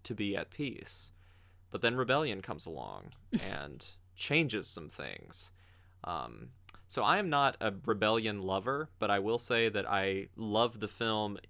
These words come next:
Speaker 1: in the context of its visual excellence. Like, it is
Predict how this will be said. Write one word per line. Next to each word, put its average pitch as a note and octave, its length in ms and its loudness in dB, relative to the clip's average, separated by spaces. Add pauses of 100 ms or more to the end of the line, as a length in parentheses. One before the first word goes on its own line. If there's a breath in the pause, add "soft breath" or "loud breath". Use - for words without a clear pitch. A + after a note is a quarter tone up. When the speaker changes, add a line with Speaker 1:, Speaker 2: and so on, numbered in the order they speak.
(120)
Speaker 1:
in A#2 160 4
the G#2 60 -2
context G#2 640 0
of G2 500 -2 (320)
its - 420 -4 (340)
visual A#2 720 2 (520)
excellence. F3 720 0 (180)
Like, G#2+ 160 2
it G#2 100 2
is G#2 320 0